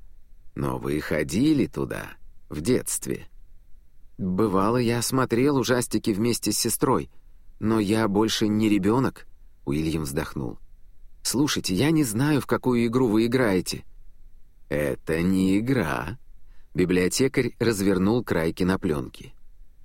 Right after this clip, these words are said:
«Я хочу показать вам кое-что уникальное». «Я думал, вы хранитель книг, сказок.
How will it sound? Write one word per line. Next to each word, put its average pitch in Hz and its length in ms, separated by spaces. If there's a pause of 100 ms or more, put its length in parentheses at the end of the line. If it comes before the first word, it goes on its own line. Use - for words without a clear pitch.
(160)
«Я 87 240
хочу 85 340
показать 73 640
вам - 260 (340)
кое-что 82 920
уникальное». 90 1040 (920)
«Я 82 280
думал, 104 340
вы 104 160
хранитель 113 560
книг, 117 460 (640)
сказок. - 720